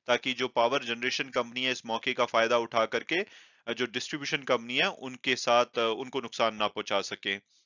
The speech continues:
तो इन्होंने, सीईआरसी ने फ्राइडे को एक ऑर्डर जारी किया है, जिसमें कि जो पावर के स्पॉट प्राइसेस हैं उसको बारह रुपए per unit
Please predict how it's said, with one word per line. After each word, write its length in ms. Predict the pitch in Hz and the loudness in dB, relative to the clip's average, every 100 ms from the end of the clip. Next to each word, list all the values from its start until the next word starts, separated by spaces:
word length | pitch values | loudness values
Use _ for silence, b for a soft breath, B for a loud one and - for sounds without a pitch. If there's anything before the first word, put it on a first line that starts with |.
| _ - | _ -4
तो 200 | 123 120 | -2 -2
इन्होंने, 400 | 123 131 139 135 | -2 -2 0 -2
सीईआरसी 680 | - 139 135 131 127 - 131 | -2 -2 4 6 4 0 -6
ने 100 | 131 | -6
फ्राइडे 380 | - 113 117 131 | 0 2 2 0
को 140 | 135 | -2
एक 120 | 120 | 0
ऑर्डर 260 | 113 113 127 | 0 0 2
जारी 280 | 127 127 123 | 2 2 0
किया 180 | 135 | 0
है, 60 | 131 | 0
जिसमें 300 | 113 - 123 | -2 -8 -8
कि 220 | - 123 | -4 -6
जो 200 | 117 120 | -4 -6
पावर 400 | 110 117 117 135 | -2 2 2 2
के 160 | 135 131 | 0 -6
स्पॉट 380 | - 123 127 - | 0 2 2 0
प्राइसेस 360 | 120 117 113 | -2 -2 -4
हैं 80 | 131 | -4
उसको 220 | 127 - | -4 -8
बारह 280 | 104 107 123 | 0 4 4
रुपए 200 | 127 127 | 4 0
per 240 | 120 117 117 | 0 0 0
unit 240 | 117 | -2